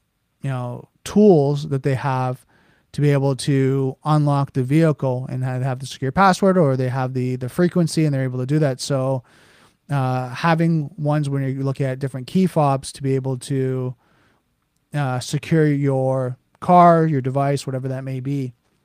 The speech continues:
Uh, so encryption is, is extremely important, uh, to look at right now, especially when it comes to, uh,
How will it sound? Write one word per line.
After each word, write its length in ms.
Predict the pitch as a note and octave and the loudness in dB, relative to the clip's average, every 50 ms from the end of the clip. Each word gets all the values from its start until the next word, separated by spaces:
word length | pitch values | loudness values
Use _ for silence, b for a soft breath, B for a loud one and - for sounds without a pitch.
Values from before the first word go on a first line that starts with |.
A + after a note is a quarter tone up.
| _ _ - | _ _ -10
Uh, 220 | C#3 C3 C3+ C3+ B2+ | -8 -6 -4 -6 -4
so 160 | - D3+ C#3 | -2 0 0
encryption 460 | C#3+ C3+ - F3+ D#3+ - D#3+ D3+ C#3+ | 0 0 0 -2 -2 0 0 0 0
is, 100 | C3 C#3 | -2 -2
is 260 | C#3 C3+ C3 A#2+ - _ - | -4 -4 -4 -4 -8 _ -8
extremely 680 | E3+ C#3+ B2+ - - - - - E3+ E3+ E3 D#3+ D3+ C#3+ | -6 -6 -6 -6 -10 -12 -2 0 2 2 4 2 0 0
important, 500 | C3+ A#2+ - C#3+ C3+ C3 C3 B2+ B2 - b b b b b b b b b | -2 -2 -2 -2 -2 -2 -4 -6 -12 -14 b b b b b b b b b
uh, 180 | B2+ C3 C3+ C3+ | -4 -4 -4 -2
to 140 | - D3+ C#3 | -2 -2 -2
look 200 | C#3+ C3+ - D#3 | -2 0 0 -2
at 140 | C#3 C3 | -2 -2
right 220 | C3 C3+ C3+ C3 C3+ | -2 -4 -6 -4 -4
now, 400 | C3+ C3 C3 B2+ B2+ B2 - b b b b b - | -6 -4 -4 -4 -4 -6 -8 b b b b b -6
especially 460 | C3 - - - D#3+ D3+ - E3 D3+ | -6 -4 0 0 0 2 2 0 0
when 120 | D3+ C#3+ | 0 -2
it 80 | C3+ - | -2 -4
comes 320 | - - C#3 C#3 C3 - | -4 -4 -4 -4 -6 -8
to, 560 | - - D3 C3+ C3+ C3+ C3 C3 C3 C3 B2 - _ _ _ _ _ _ _ _ _ _ _ _ - - - | -6 -2 -2 0 0 0 -2 -2 -4 -4 -6 -8 _ _ _ _ _ _ _ _ _ _ _ _ -20 -8 -4
uh, 540 | C3+ C3+ C3 C3 B2+ B2+ B2+ B2 B2 A#2+ | -2 0 0 0 -2 -2 -4 -4 -6 -6